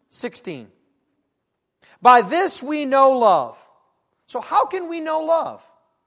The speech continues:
"We know love that he," that is Jesus, "laid down his life for us. And we ought to lay down our lives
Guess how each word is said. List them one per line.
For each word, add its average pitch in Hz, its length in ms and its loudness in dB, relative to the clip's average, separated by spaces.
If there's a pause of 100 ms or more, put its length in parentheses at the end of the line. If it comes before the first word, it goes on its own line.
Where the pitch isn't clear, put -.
(1160)
"We 262 180 -6
know 285 180 4
love 294 540 2
that 240 140 0
he," 302 360 -8
that 240 220 -4
is 208 160 -14
Jesus, 156 640 -14 (280)
"laid 233 520 -2
down 233 340 0
his 202 240 -10
life 202 320 0
for 190 220 -8
us. - 400 -10 (1040)
And 135 160 -20
we 254 160 -2
ought 208 260 2
to 185 80 -16
lay 196 300 -6
down 190 340 -4
our 170 180 -4
lives 151 640 -4